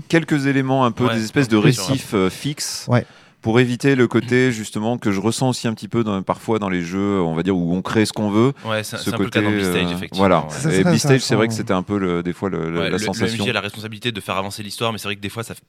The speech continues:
Speaker 2: ça fait un peu artificiel parce que ben ouais, c'est pas prévu à l'avance.
Speaker 1: Et l'autre point aussi par rapport à ça, c'est que c'est aussi pour aider le meneur. C'est-à-dire que des
Speaker 2: Ouais.
Speaker 1: fois, Apocalypse World et les jeux dans ce style-là, bah ok, c'est à toi de créer des intrigues. Et il y a
Speaker 2: Ouais,
Speaker 1: des
Speaker 2: bien
Speaker 1: moments
Speaker 2: sûr.
Speaker 1: où, euh, pff, t'as plus d'idées, ou, donc il, c'est bien aussi que le jeu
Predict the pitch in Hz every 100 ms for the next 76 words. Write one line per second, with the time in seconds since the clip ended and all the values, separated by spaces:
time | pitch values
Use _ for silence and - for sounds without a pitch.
0 | _ - 98 - 117 113 104 - - 107
1 | - 117 110 85 - 95 85 82 82 90
2 | 95 87 - 95 - 101 95 95 85 85
3 | 90 - 80 82 95 123 139 123 - 123
4 | 123 117 - 123 117 101 95 95 98 -
5 | 127 - - 90 80 - 90 85 - 82
6 | 87 92 92 80 78 69 52 _ _ -
7 | 73 90 92 98 120 107 101 98 92 113
8 | 101 90 87 98 92 - - 90 87 92
9 | 123 - - - _ _ - 95 95 98
10 | 101 - 95 110 104 - 101 92 87 -
11 | 71 - 76 82 85 90 95 104 107 123
12 | 135 117 95 85 80 - - 87 - 101
13 | 101 98 107 123 127 110 90 87 113 -
14 | 85 - - 90 110 120 107 123 107 95
15 | 92 107